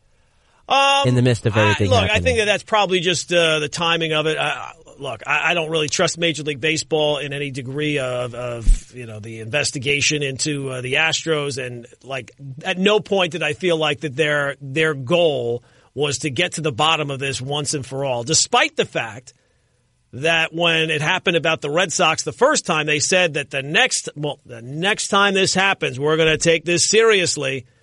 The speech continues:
Speaker 1: So I never felt like that there was any real interest by Major League, no real desire by Major League Baseball to get to the bottom of this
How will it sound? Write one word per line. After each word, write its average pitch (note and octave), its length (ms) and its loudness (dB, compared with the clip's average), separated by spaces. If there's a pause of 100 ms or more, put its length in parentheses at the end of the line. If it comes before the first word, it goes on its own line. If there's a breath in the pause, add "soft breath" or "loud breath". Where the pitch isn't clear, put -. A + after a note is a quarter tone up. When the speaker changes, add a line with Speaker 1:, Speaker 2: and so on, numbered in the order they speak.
(580)
Speaker 1:
So D#3 140 -2
I E3+ 120 2
never A#3 280 4
felt F#3+ 300 0
like E3 220 0
that D#3+ 120 -8
there D#3 140 2
was D3+ 160 -2
any E3 180 2
real E3 600 2
interest E3+ 400 -2
by C#3+ 160 0
Major D3+ 260 0
League, D3 160 -4
no G3+ 220 4
real F#3+ 260 2
desire D#3+ 560 2
by C#3 200 0
Major D3+ 280 -2
League C#3 160 -6
Baseball D3 460 -2
to D3 100 -6
get D#3 200 -4
to - 100 -12
the C3+ 80 -8
bottom D3 400 0
of C#3+ 100 -2
this C#3 300 0